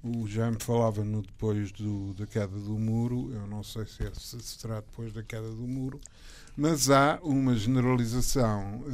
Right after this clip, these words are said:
eh, prazenteira e contente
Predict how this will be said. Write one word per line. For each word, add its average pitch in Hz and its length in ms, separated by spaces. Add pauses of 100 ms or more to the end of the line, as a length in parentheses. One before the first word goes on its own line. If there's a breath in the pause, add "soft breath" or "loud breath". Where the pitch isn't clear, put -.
(180)
eh, 113 40
prazenteira 107 920 (460 soft breath)
e 104 500
contente 98 640